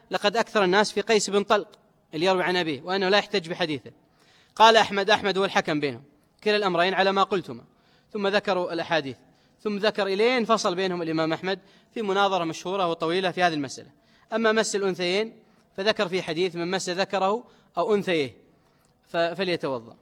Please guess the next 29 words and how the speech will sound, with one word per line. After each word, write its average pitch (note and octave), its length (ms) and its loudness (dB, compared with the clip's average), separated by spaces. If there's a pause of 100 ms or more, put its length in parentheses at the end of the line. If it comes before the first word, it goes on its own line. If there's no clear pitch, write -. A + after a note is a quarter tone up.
(1400)
وق-، F#3 260 -6
قول A3 360 2
عمار F#3+ 380 0
أيضًا: F3+ 380 -2
"ما، F#3+ 160 0
ما، F#3+ 120 0
ما، F3+ 480 -4
ما F#3 200 0
أبالي D#3 400 0
أمسست D#3 380 -6
أنفي F3+ 320 -2
أو E3 80 -2
مسسته". D#3+ 440 -6 (880)
قول G#3 240 4
عو-، F3+ 200 2
قول F3 380 -2
عمار F3 440 -2 (220)
يعني F3 340 -4
على F#3+ 200 2
حديث F#3 260 -2
طلق، B2+ 200 -10 (580)
وقول F#3 320 0
سعد D#3 320 0
وعمر D#3 380 -2
وابن D3+ 200 -6
عمر E3+ 260 -4
وابن C#3+ 160 -8
عباس D#3+ 400 -6
وجلة F#3+ 320 -2